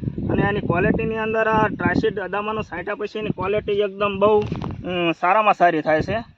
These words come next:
કારણ કે એકદમ નાનું રીંગણું અને એકદમ લાઇટ મારતું રીંગણું થાય છે અને આની માર્કેટના ભાવ પણ સારામાં સારો આવે છે. આ ઉપરાંત જે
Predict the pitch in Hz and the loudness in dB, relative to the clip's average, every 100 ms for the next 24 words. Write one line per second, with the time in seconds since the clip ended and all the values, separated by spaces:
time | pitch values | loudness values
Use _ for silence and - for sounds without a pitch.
0 | _ _ _ 180 196 190 202 196 202 160 | _ _ _ -6 -6 -6 -6 -4 2 2
1 | 185 208 208 208 208 190 196 196 - 202 | 2 0 -2 0 2 2 4 2 2 0
2 | 202 196 185 - - 165 196 190 196 180 | 0 -2 -4 -4 2 4 4 2 0 2
3 | 190 202 196 190 196 180 190 185 185 196 | 0 -2 -4 -2 -4 -2 0 2 0 0
4 | 175 156 - 214 180 - 196 196 190 - | 4 4 4 -2 -10 -6 -2 2 0 -2
5 | _ 143 170 202 190 180 180 202 - 151 | _ 0 0 0 -2 2 4 4 2 0
6 | 147 143 139 202 254 _ _ - - _ | 0 -2 -4 -6 -8 _ _ -20 -20 _
7 | - 170 202 220 220 208 | -12 -4 -4 -2 -4 0